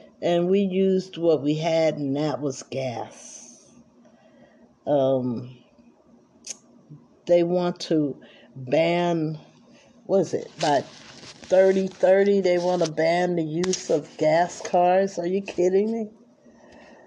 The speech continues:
They don't have enough, well, maybe by then they'll have enough charging stations that, um,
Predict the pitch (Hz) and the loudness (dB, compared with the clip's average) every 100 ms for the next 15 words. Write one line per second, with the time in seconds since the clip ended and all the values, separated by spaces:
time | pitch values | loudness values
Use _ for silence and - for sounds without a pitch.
0 | - - 202 226 294 294 220 254 214 202 | -20 -6 4 6 6 4 0 0 2 2
1 | 185 190 190 190 - 190 208 226 277 339 | 2 2 2 0 -2 2 2 4 2 2
2 | 349 320 311 254 277 269 220 190 196 185 | 0 0 -2 0 2 2 4 2 2 0
3 | 180 175 175 170 170 - - 208 226 190 | -2 -2 -2 0 -2 -4 -6 0 0 0
4 | 151 147 - 139 147 - 139 139 - - | -2 -4 -6 -2 -2 -2 -6 -8 -12 -20
5 | _ - - - - - - 156 147 131 | _ -20 -20 -20 -20 -20 -6 0 2 2
6 | - 110 151 143 143 131 | -2 -2 0 0 -2 -6